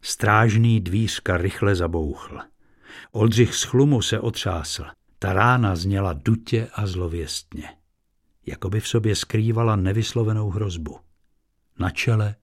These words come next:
mu vyrazil pot. "Pojďte za mnou," usmál se strážný křivými ústy, která odhalila zkažené zuby.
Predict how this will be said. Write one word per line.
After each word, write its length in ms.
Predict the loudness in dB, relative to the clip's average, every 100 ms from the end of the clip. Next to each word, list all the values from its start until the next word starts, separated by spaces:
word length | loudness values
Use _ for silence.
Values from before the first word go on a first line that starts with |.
| -4
mu 140 | -2
vyrazil 460 | -2 -4 -4 -4 -4
pot. 260 | -10 -16 -18 -20 _ _ _ _ _ _ _ _ _ _ _ _ -20 _ _ _ _ _ _ _ _
"Pojďte 320 | -2 0 4
za 140 | 4 4
mnou," 640 | 2 2 2 2 0 -4 -12 _ _ _
usmál 460 | -6 -2 0 0
se 160 | 0 -4
strážný 840 | -4 -2 0 2 2 2 2 0
křivými 580 | -2 0 2 2 0 -2
ústy, 520 | -4 -4 -2 0 0 -2 _ _ -10
která 360 | 0 2 2
odhalila 580 | 0 -2 0 2 2 2
zkažené 560 | -2 -4 -2 0 0 0
zuby. 380 | -2 -4 -8